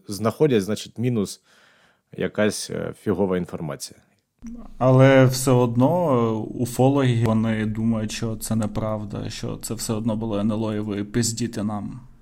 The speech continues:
Speaker 2: Цим людям не
Speaker 1: Да.
Speaker 2: пояснити. Розумієш, це все, все оприлюд-, оприлюднення усі, вони насправді для кого? Хто не вірив, той не вірив. Вони, вони нікого не переконають. Ну, мені так здається.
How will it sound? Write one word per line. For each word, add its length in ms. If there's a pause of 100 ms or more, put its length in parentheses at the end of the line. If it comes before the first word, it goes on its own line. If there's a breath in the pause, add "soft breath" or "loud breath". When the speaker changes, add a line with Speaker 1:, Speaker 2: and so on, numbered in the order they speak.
(220)
Speaker 2:
Цим 200
людям 280
не 80
Speaker 1:
Да. 80
Speaker 2:
пояснити. 540 (200 loud breath)
Розумієш, 480
це 160
все, 360
все 340
оприлюд-, 580
оприлюднення 720
усі, 320
вони 420 (100)
насправді 520
для 220
кого? 440 (280 loud breath)
Хто 260
не 120
вірив, 340
той 140
не 120
вірив. 320
Вони, 420
вони 240
нікого 400
не 100
переконають. 720 (560)
Ну, 120
мені 240
так 160
здається. 500